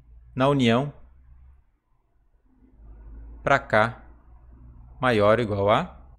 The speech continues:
Perfeito? Então, aqui, é, eu, eu vou só dizer: então, se ele está na união, então ele está em algum, ele, ele está em algum A, A K um, certo? Vou colocar aqui, ó, para algum A K um.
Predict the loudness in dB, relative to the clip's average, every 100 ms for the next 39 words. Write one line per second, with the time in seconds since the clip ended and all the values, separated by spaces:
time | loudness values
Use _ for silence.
0 | -20 -20 _ -8 -2 -2 -2 -2 0 0
1 | -2 -4 -6 -6 -8 _ -2 0 0 0
2 | -2 -2 -4 -2 -2 -2 0 0 -2 -2
3 | -2 -2 -2 0 0 0 0 0 -2 -6
4 | -18 -20 -20 -12 -6 -2 0 0 -4 -4
5 | -2 0 0 0 0 -2 -4 -12 -20 -20
6 | -20 -16 -10 -4 -4 -4 -4 0 0 2
7 | 0 -4 -6 -6 -6 -4 -4 -4 -2 0
8 | 0 -4 -2 0 0 -4 -20 -14 -6 -4
9 | -2 -2 -4 0 2 2 0 -4 -10 _
10 | _ _ _ _ _ _ _ _ -2 -2
11 | -2 -4 -6 -8 -16 _ _ _ _ -20
12 | _ _ _ -14 -8 -6 -4 -4 -4 -6